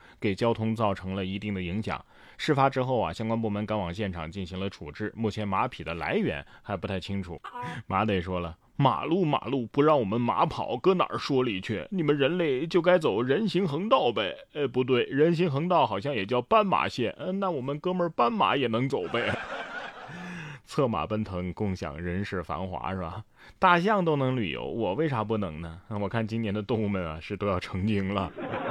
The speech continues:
这条狗狗啊，也是够疯狂的了。近日在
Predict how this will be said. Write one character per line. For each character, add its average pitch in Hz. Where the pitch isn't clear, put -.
这 190
条 180
狗 110
狗 127
啊， 123
也 95
是 107
够 107
疯 107
狂 92
的 98
了。 95
近 131
日 120
在 113